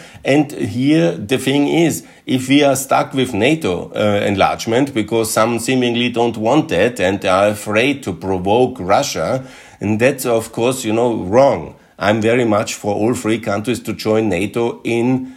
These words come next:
uh, two thousand twenty-two to four on the president of Western Germany.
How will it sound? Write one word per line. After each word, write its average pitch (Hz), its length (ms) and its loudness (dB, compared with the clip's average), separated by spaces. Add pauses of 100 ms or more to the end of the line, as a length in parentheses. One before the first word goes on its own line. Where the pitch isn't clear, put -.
uh, 107 120 -2
two 120 180 -4
thousand 110 400 0
twenty-two 113 600 -4
to 123 160 -2
four 117 440 0 (140)
on 110 240 0
the 113 340 2
president 113 680 -2
of 107 300 0
Western 117 360 0
Germany. 127 540 0